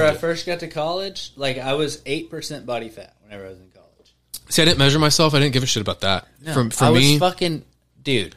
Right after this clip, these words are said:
Speaker 1: for me, it was just, no, I was just challenged,
Speaker 2: What's
Speaker 1: bro.
Speaker 2: your, what's your highest squat max?
Speaker 1: So, no, see, I didn't do none of that. Didn't do none of that.
Speaker 2: Oh, okay.
Speaker 1: I,
Speaker 2: Yeah.
Speaker 1: I didn't get, I didn't bro out with, like,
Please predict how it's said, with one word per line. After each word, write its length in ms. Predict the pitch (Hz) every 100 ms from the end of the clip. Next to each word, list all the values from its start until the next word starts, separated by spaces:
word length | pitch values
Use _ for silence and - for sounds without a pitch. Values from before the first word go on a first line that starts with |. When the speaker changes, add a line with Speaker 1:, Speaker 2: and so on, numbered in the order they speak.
| _
Speaker 1:
for 120 | -
me, 140 | 127 170
it 40 |
was 140 | 151
just, 260 | 120 - -
no, 140 | 131
I 80 | 110
was 200 | 131 123
just 200 | 123 -
challenged, 340 | - 127 117 101
Speaker 2:
What's 140 | 160
Speaker 1:
bro. 80 | 113
Speaker 2:
your, 80 | 160
what's 200 | 139 147
your 120 | 151 135
highest 260 | 139 123
squat 280 | - 135 104
max? 420 | 98 69 - - -
Speaker 1:
So, 240 | - 139
no, 160 | 131 123
see, 160 | - 120
I 20 |
didn't 140 | 123
do 80 | 120
none 200 | 117 113
of 40 | 120
that. 300 | 92 - -
Didn't 180 | 123 113
do 80 | 117
none 120 | 107
of 60 |
that. 80 | 101
Speaker 2:
Oh, 400 | 110 113 113 107 101
okay. 340 | - 87 87 -
Speaker 1:
I, 120 | 110
Speaker 2:
Yeah. 120 | 120 -
Speaker 1:
I 100 | 117
didn't 220 | 127 143 135
get, 220 | 139 -
I 80 | 123
didn't 160 | 135 135
bro 200 | 131 123
out 180 | 123 120
with, 180 | 120 -
like, 320 | 113 107 -